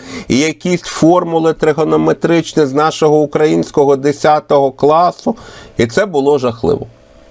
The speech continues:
А мій ролик називається "Знайди діаметр, знайти діаметр і правильно використати". От ми з вами зараз знайдемо діаметр,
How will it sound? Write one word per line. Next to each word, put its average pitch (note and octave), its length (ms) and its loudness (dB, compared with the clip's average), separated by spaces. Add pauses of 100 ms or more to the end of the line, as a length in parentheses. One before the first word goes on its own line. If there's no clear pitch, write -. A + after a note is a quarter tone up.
(880)
А C3+ 100 -2
мій A3+ 240 -2
ролик A3 400 2
називається D3+ 800 0
"Знайди D3+ 420 0
діаметр, G3+ 800 0
знайти C#3+ 420 0
діаметр E3 600 0
і B2 40 -4
правильно B2 580 0
використати". - 680 -6 (420)
От D#3+ 180 0
ми E3+ 120 0
з D3 60 -8
вами D3 340 0
зараз A2 480 -2
знайдемо A#2 720 0
діаметр, A#2 720 -4